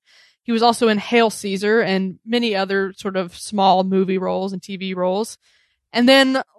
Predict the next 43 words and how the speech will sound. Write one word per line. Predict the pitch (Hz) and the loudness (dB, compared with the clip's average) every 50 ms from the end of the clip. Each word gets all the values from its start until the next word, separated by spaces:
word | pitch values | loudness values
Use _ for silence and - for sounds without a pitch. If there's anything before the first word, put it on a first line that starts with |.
| _ _ - | _ _ 2
last | 277 277 277 269 - - | 2 2 2 2 -2 -4
but | 277 262 | 0 2
not | 247 233 214 226 | 2 4 4 4
least, | 220 220 220 214 - - | 4 2 2 0 -4 -8
Sarah | 247 - - 254 233 226 214 | -10 -4 0 2 2 2 2
Sherman, | - - - 220 214 208 202 190 202 208 214 | 0 -2 0 0 0 2 2 0 0 0 0
who | 202 214 202 196 196 202 | 0 0 2 2 2 0
a | 190 - 208 208 | 0 -2 0 2
lot | 202 202 | 2 2
of | 196 | 0
people | - 220 202 202 | -2 -6 -6 -4
know | 202 196 | -4 -4
as | 190 185 - - | -4 -6 -6 -4
Sarah | - 208 202 190 180 | -4 -2 -2 -2 -4
Squirm, | - - - - - 311 311 277 240 226 233 262 277 - _ _ _ _ _ _ _ - | -8 -12 -10 -4 2 4 4 6 6 4 2 0 -2 -6 _ _ _ _ _ _ _ -8
who | 294 311 | -4 -2
does | 320 381 392 - | 0 0 0 2
a | 415 | 2
lot | 415 427 427 427 | 4 4 4 4
of | 403 349 339 - | 2 0 -4 -8
sort | - - 359 311 | -6 -4 -2 -2
of | 285 214 190 - | -2 -4 -6 -4
body | 208 180 220 233 262 262 254 | -2 0 2 2 2 0 -2
horror, | 214 226 262 262 247 247 247 240 240 254 254 254 - | -2 0 0 2 2 2 2 2 0 0 -2 -4 -4
like, | 226 202 180 _ - | -4 -6 -6 _ -2
horror | 247 247 240 240 240 233 233 | 2 4 4 6 4 4 2
comedy, | - - 247 240 233 233 233 226 233 233 | 0 0 -2 -2 0 0 -2 -2 0 0
alt | 170 180 214 214 - - _ | 2 2 2 0 -2 -6 _
comedy | - 240 226 226 233 233 240 233 | -2 -2 -2 0 -2 -2 -4 -6
stuff. | - - - 233 220 226 226 - _ _ _ _ _ _ _ _ _ _ _ _ _ _ _ _ - | -6 -4 -2 -2 -2 -2 -4 -8 _ _ _ _ _ _ _ _ _ _ _ _ _ _ _ _ -12
So, | - - 277 269 262 262 269 277 247 226 _ _ _ _ - | -4 2 4 6 6 6 6 4 2 -2 _ _ _ _ -6
yeah, | 370 392 320 | -4 -4 -2
those | 202 214 220 254 277 | 0 2 2 2 4
are | 370 403 | 4 4
our | 403 370 | 4 4
three | - - _ - 339 349 349 | 2 0 _ 2 4 4 6
new | 349 359 320 | 6 6 4
faces | - - 330 403 494 - - - 233 - | 4 4 4 4 4 4 0 -8 -10 -6
coming | - 240 220 220 214 208 208 | -2 -2 0 0 0 0 2
in. | 208 214 220 226 240 269 - _ _ _ _ _ - | 2 2 2 2 0 -2 -6 _ _ _ _ _ 0
I | 240 | 0
don't | 240 254 262 | 0 2 2
know | 262 262 262 254 247 247 | 4 6 8 8 8 8